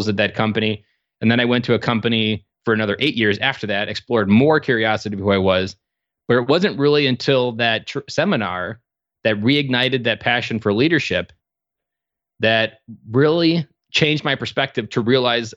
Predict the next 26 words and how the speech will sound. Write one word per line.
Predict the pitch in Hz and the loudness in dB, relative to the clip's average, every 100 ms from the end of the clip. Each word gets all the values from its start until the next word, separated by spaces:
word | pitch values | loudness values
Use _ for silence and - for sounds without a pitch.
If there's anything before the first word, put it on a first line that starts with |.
| - | -6
what | 104 120 | -2 2
I | |
was | 113 101 | 2 2
leaving | 110 113 104 | 2 2 2
on | 95 | 0
the | |
table. | 92 110 90 78 _ - | 0 -2 -2 -8 _ -6
I | 120 | 0
was | 123 | 0
growing. | 110 107 151 98 98 123 _ _ | 2 2 2 0 -6 -12 _ _
I | 104 | -4
was | 98 131 143 | 2 2 0
doing | 110 123 143 107 | 0 0 2 0
things. | - 71 87 | -4 -10 -6
I | 90 | -2
was | 101 120 | 0 0
providing | - 117 110 107 101 | 0 0 0 0 -2
for | |
my | 101 92 | -2 -2
family. | - 110 104 78 90 - _ _ _ - | 0 -2 -2 -6 -10 -14 _ _ _ -6
I | 104 104 104 98 | 0 2 2 2
was | 120 156 | 2 2
going | 135 139 131 | 2 2 0
to | |
school | 113 147 156 | -2 2 4
initially, | 107 101 - 85 87 107 | 4 0 -2 -4 -4 -6